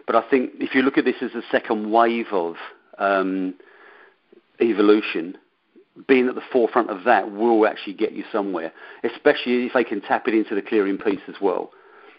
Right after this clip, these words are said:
You know, it's significant that Eurex has suddenly started making noise about the, um, the, the clearing efforts that they're making, and they're, they're, they're, they're clearing this trade and that trade. Um, I think it's a smart move. I think it will be a question of can they execute it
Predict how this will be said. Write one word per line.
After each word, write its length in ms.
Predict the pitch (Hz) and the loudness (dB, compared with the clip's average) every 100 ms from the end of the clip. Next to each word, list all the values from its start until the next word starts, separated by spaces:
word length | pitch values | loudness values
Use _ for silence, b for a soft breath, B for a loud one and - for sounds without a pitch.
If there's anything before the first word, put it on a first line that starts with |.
| - | 2
You 80 | 110 | 2
know, 60 | |
it's 80 | 110 | 2
significant 440 | 110 117 127 123 | 2 2 4 2
that 100 | 123 | 0
Eurex 380 | 117 120 110 104 | 2 4 6 2
has 100 | 113 | -8
suddenly 220 | - 113 104 | -4 -2 0
started 300 | 113 101 101 | 0 0 -2
making 340 | 101 - 98 | -4 -4 -2
noise 320 | 104 104 98 | 0 0 -2
about 320 | 92 95 95 | -2 0 0
the, 320 | 95 95 95 92 | -2 -2 0 0
um, 320 | 95 92 92 B B B B - | 0 -2 -6 B B B B -6
the, 100 | 90 | -4
the 120 | 92 | -2
clearing 340 | - 110 98 | 4 4 4
efforts 300 | 98 110 104 | 2 -2 -4
that 120 | 104 | -2
they're 200 | 104 107 | 2 2
making, 420 | 98 90 - 98 90 | 2 -2 -4 -4 -2
and 160 | 95 | -2
they're, 80 | 101 | 0
they're, 240 | 95 98 - - | 2 0 -2 -4
they're, 160 | 98 - - - | -4 -4 -16 -6
they're 120 | 98 | -4
clearing 340 | 90 110 101 98 | -2 2 2 2
this 180 | 110 - | 0 0
trade 300 | 104 95 90 | 0 0 2
and 100 | 101 | 2
that 140 | 107 | 2
trade. 300 | - 92 82 - B B B B - - | 0 -4 -4 -10 B B B B -20 0
Um, 580 | 123 117 117 113 117 - _ _ _ _ - | 4 4 2 0 -2 -6 _ _ _ _ -2
I 120 | - - | 0 4
think 220 | 151 147 | 4 4
it's 140 | - | -6
a 120 | 120 - | -12 0
smart 260 | 123 120 | 0 2
move. 240 | 123 135 151 - - | 2 2 0 -4 -2
I 220 | 123 120 | 0 0
think 260 | - 127 | 0 0
it 40 | 123 | 0
will 100 | 110 | 0
be 240 | 120 110 | 2 2
a 60 | 104 | 2
question 340 | - 120 - | 2 0 0
of 160 | 110 - | -2 0
can 200 | 123 117 | 0 4
they 180 | 117 110 | 4 4
execute 540 | - - 110 104 - | 0 -8 -4 -4 0
it 280 | 104 - | 0 0